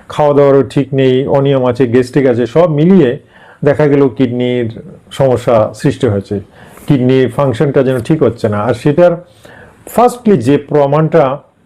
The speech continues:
মানে, রোগী দেখছেন, সেটা হচ্ছে প্রস্রাবের গোলমাল। প্রস্রাবের গোলমাল কি? প্রস্রাব কম হচ্ছে,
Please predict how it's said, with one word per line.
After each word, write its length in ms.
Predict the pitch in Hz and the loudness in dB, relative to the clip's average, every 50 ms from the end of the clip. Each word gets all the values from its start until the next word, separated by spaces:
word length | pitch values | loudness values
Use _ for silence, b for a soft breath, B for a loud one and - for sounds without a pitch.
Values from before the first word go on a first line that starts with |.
| _ _ _ - | _ _ _ -8
মানে, 540 | 139 127 123 120 123 117 110 120 113 110 117 | -4 0 0 2 2 2 0 -2 0 0 2
রোগী 400 | 110 131 139 139 156 147 143 131 | 2 2 4 4 2 2 2 0
দেখছেন, 420 | 117 127 135 120 - - 151 143 | 0 -2 -2 -2 -2 -2 -2 0
সেটা 220 | - 151 143 156 | 0 0 2 2
হচ্ছে 220 | 151 147 143 165 165 | 2 2 2 0 -2
প্রস্রাবের 560 | 165 165 156 160 156 - - 180 160 151 135 | 0 2 0 0 0 2 0 2 2 2 0
গোলমাল। 320 | 107 107 101 87 82 76 - - _ _ _ _ _ _ _ _ _ _ - - - - - - B B B B B B | 0 -2 -4 -4 -8 -12 -12 -16 _ _ _ _ _ _ _ _ _ _ -20 -20 -20 -20 -20 -20 B B B B B B
প্রস্রাবের 460 | - 156 151 151 - 190 185 202 190 | 0 0 0 2 2 2 4 4 4
গোলমাল 360 | 175 175 185 185 190 196 190 | 4 4 4 4 4 4 2
কি? 180 | 180 170 190 202 | 2 2 0 0
প্রস্রাব 340 | 196 - 147 - - 170 165 | 2 0 -2 0 0 -2 0
কম 260 | 165 - 180 180 165 | 2 0 0 2 2
হচ্ছে, 300 | 156 156 156 - - 160 | 0 -2 -4 -8 -16 -18